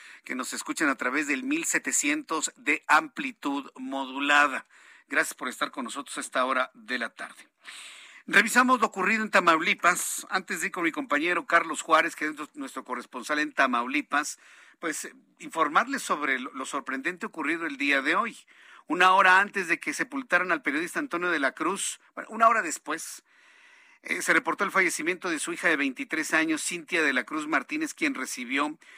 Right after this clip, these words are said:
pues, un impacto de arma de fuego en su cabeza durante el ataque armado contra su papá en Ciudad Victoria, convirtiéndose así en la segunda víctima mortal de ese atentado. Carlos Juárez es nuestro corresponsal y ha estado atento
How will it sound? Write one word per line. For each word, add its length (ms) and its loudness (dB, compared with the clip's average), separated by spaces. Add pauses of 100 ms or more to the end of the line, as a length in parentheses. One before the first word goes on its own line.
(120)
pues, 200 -8
un 120 -6
impacto 640 0
de 80 2
arma 200 2
de 120 0
fuego 260 -4
en 60 -4
su 160 -10
cabeza 480 0
durante 300 -6
el 60 -2
ataque 300 0
armado 340 2
contra 280 -6
su 160 -16
papá 360 0 (320)
en 140 -2
Ciudad 340 0
Victoria, 600 0
convirtiéndose 580 -6
así 200 -2
en 40 0
la 80 -2
segunda 360 -4
víctima 360 -2
mortal 380 -2
de 80 -8
ese 140 -4
atentado. 600 -2 (520)
Carlos 320 4
Juárez 320 4
es 80 -4
nuestro 220 -6
corresponsal 580 -2
y 60 -2
ha 20 -2
estado 300 0
atento 640 -2